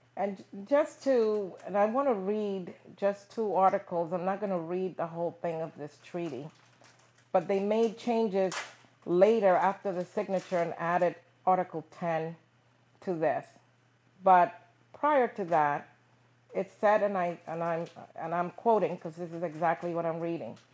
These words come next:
"In the said territories, property of every kind now belonging to Mexicans not established there shall be inviolably respected.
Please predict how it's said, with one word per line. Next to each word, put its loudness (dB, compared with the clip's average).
"In -2
the -4
said 2
territories, 0
property 0
of -2
every 0
kind -6
now 2
belonging 0
to -10
Mexicans -4
not 8
established 0
there -2
shall 4
be -6
inviolably 2
respected. -4